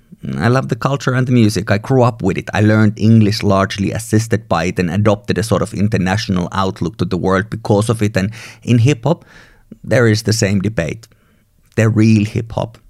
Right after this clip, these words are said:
which is to judge usually the music itself. Does it meet the requirements of the authenticity and respect to the originators? And then there's also an idea closer to the de-, the, this debate that we are having here right now, which is,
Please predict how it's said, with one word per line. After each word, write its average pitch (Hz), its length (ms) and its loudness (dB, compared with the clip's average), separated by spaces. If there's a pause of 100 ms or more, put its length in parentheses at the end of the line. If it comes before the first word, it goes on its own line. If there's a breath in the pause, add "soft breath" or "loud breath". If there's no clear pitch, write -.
(140)
which 120 260 2
is 113 120 0
to 113 100 2
judge 110 400 -4
usually 110 260 4
the 98 120 0
music 107 340 2
itself. 104 480 -2
Does 107 220 0
it 110 120 -2
meet 107 280 2
the - 80 0
requirements 107 760 2
of 92 160 -2
the 98 100 2
authenticity 104 760 0
and 101 120 0
respect 101 420 -2
to 113 40 -2
the 101 160 0
originators? 98 720 0
And 95 160 2
then 98 220 2
there's 95 240 -2
also 101 300 0 (420 loud breath)
an 120 100 2
idea 123 360 2
closer 143 380 2
to 113 120 2
the 110 140 0
de-, 110 220 -2 (120)
the, 110 80 0
this 147 240 0
debate 101 340 0
that 95 140 -4
we 104 120 2
are 98 60 2
having 101 460 0
here 98 240 2
right 95 240 0
now, 110 320 4
which 104 260 2
is, 98 140 -2